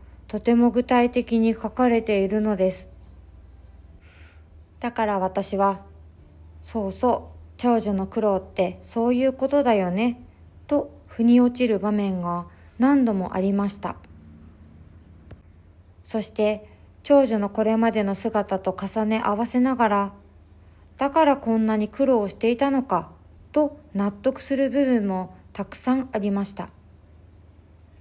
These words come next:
先生が、「知的障害ではないと思うのよ」と言った背景には、どんな思いがあったのかはわかりません。しかし、その言葉を聞いた私の頭に浮かんだのは、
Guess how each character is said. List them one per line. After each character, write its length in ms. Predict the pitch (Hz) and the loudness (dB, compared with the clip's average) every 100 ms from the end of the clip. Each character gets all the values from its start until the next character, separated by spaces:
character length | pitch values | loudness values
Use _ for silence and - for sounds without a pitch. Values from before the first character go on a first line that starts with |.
| - - - - | -20 -20 -20 -20
先 260 | - 254 240 | -2 0 2
生 260 | 247 233 | 2 0
が、 280 | 185 185 190 - - - - - | 0 -2 -4 -8 -20 -20 -20 -18
「知 140 | - | -6
的 240 | 254 247 | -4 -4
障 280 | - 262 247 | 0 2 4
害 200 | 220 202 | 4 2
で 100 | 196 | 2
は 160 | 190 190 | 0 0
な 140 | 233 | 0
い 120 | 277 | 0
と 100 | 277 | 0
思 240 | 185 208 254 | 0 2 2
う 40 | |
の 120 | 226 | 2
よ」 180 | 185 175 - - - - - | 0 -4 -10 -20 -20 -20 -8
と 140 | 294 - | -4 -2
言 120 | 233 | -4
っ 20 | |
た 240 | - - | -6 -4
背 200 | 277 311 | -2 -2
景 220 | 302 240 208 | -2 -2 0
に 140 | 185 | 0
は、 280 | 170 170 170 - - - - - | 0 -2 -6 -18 -20 -20 -20 -8
ど 180 | - 254 | 0 2
ん 100 | 294 | 4
な 160 | 254 202 | 2 2
思 240 | 196 233 | 2 2
い 100 | 240 | 2
が 140 | 190 190 | 0 -4
あ 20 | |
っ 60 | 196 | -4
た 140 | 202 | -4
の 100 | 196 | -4
か 200 | 190 247 | -2 -2
は 180 | 202 - | -2 -4
わ 120 | 170 | -8
か 160 | 160 208 | -2 0
り 100 | 202 | 2
ま 160 | 202 190 | 0 -2
せ 160 | 185 | -6
ん。 100 | 185 - - - - - - - - - - - - - - | -10 -12 -20 -20 -20 -20 -20 -20 -20 -20 -20 -20 -20 -20 -20
し 120 | - | -6
か 140 | 240 | -4
し、 280 | 226 190 190 - - - - - - - | -2 -4 -8 -10 -20 -20 -20 -20 -20 -20
そ 180 | - 214 | -6 -2
の 120 | 240 | 0
言 280 | 247 262 262 | -2 -4 -2
葉 180 | 262 254 | 0 -2
を 80 | |
聞 200 | 254 254 | -4 -6
い 60 | 254 | -4
た 260 | 254 247 240 | -2 -2 -4
私 380 | 196 226 214 226 | -8 -6 -4 -2
の 180 | 220 220 | -2 -4
頭 340 | - 208 208 | -6 -4 -2
に 160 | 190 185 | -2 -4
浮 80 | |
か 180 | - 240 | -2 2
ん 60 | 233 | 2
だ 120 | 233 | 2
の 160 | 208 175 | 0 -2
は、 180 | 170 | -4